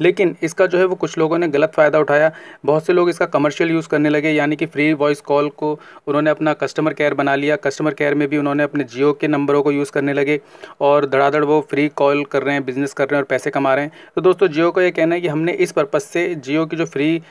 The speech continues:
सर्विस थी हमने लागू नहीं करी थी, तो हमने सिर्फ ये गरीब, गरीब तबके तक, अ, फैसिलिटी पहुंचाने के लिए सर्विस लाए गए थे हम, ताकि वो फ्री में कॉलिंग कर सकें और इंटरनेट से जुड़ें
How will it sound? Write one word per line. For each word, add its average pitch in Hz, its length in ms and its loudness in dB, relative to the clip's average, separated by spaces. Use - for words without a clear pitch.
सर्विस 139 380 0
थी 165 60 2
हमने 151 220 0
लागू 143 280 0
नहीं 139 260 -2
करी 156 220 0
थी, 180 200 -2
तो 180 280 2
हमने 156 240 0
सिर्फ 175 220 -4
ये 180 60 2
गरीब, 151 300 0
गरीब 160 320 2
तबके 160 280 -2
तक, 165 200 -2
अ, 143 100 0
फैसिलिटी 147 440 -2
पहुंचाने 160 440 0
के 160 80 -2
लिए 160 120 -2
सर्विस 143 360 -4
लाए 139 220 2
गए 151 140 4
थे 156 120 -2
हम, 156 120 0
ताकि 143 400 -2
वो 147 120 4
फ्री 151 260 0
में 160 160 2
कॉलिंग 151 320 2
कर 147 120 0
सकें 151 380 -2
और 139 140 2
इंटरनेट 156 360 0
से 151 120 -4
जुड़ें 151 320 2